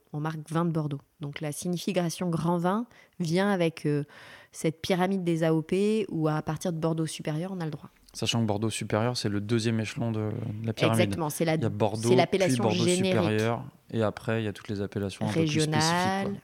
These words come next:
Speaker 2: quoi. Mm.
Speaker 1: communale. Voilà. Et, euh, c'est une bonne question.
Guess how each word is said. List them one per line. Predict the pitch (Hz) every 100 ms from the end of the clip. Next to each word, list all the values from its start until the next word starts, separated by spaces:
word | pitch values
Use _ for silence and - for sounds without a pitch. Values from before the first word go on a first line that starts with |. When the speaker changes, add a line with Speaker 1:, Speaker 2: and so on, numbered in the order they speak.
| -
Speaker 2:
quoi. | -
Mm. |
Speaker 1:
communale. | - 165 156 135 - - _ _ - - -
Voilà. | 151 135 - - - - 165 - - - _
Et, | 180 165 165
euh, | 160 156 156 151 151 147 156 - - - _ _ _ _ _ _ _ - _ 156
c'est | -
une | 190
bonne | 196 220
question. | 220 208 - 190